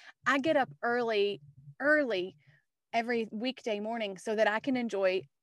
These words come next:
hot coffee, the entire cup hot,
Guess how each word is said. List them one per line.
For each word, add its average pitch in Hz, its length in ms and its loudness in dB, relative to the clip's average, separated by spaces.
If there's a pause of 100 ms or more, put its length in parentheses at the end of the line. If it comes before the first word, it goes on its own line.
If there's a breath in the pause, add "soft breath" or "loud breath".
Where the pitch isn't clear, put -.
(180)
hot 220 340 0
coffee, 208 640 0
the 214 120 -4
entire 214 580 2 (260)
cup 240 280 4 (360 soft breath)
hot, 196 460 2